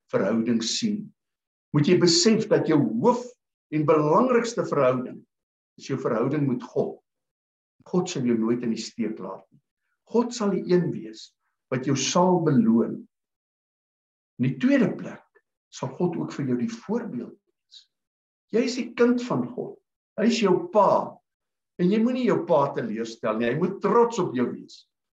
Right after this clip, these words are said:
In die ou tyd het hulle gesê, 'n kind, regtig 'n goeie kind, tree op soos sy pa optree. Want sy pa is sy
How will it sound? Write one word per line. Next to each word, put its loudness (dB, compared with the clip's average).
In 0
die 2
ou 6
tyd 6
het 0
hulle 0
gesê, 0
'n -4
kind, 2
regtig 0
'n -8
goeie 2
kind, -10
tree -6
op -2
soos -10
sy -6
pa -4
optree. -12
Want -16
sy -10
pa -4
is -8
sy -8